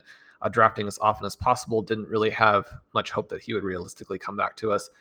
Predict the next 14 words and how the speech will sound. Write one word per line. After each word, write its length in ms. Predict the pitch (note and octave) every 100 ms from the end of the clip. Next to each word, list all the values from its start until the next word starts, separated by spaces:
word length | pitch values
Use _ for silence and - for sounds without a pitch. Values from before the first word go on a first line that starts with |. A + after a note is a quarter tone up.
| _ -
at 140 | A2
the 80 | -
end 120 | G2+
of 140 | F#2 -
round 380 | G2 F#2 F#2
nine. 520 | F#2 C#3 C#3+ A#2+ A#2 A#2+ _ _ _ -
Uh, 220 | A2+ F2 - -
but 360 | A#2 - - _ _ _ _ - G2+
to, 80 | C3
to 180 | F#2 B2+
see 380 | - G3 G3+
how 640 | F#3 D3 D3 D3 C3+ B2 - - -
the 80 | A#2+
listeners 680 | A#2+ - C3 A#2+ A#2 A2+